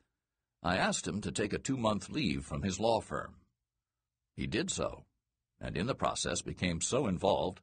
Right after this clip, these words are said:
that he saw the effort through to its end a year later. Schuyler undertook much of the basic research. He helped with the translation of Chinese texts,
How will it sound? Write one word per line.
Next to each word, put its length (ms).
that 120
he 60
saw 280
the 180
effort 260
through 320
to 180
its 120
end 400
a 80
year 220
later. 400
Schuyler 480
undertook 400
much 200
of 80
the 80
basic 380
research. 540
He 120
helped 260
with 100
the 80
translation 600
of 80
Chinese 420
texts, 640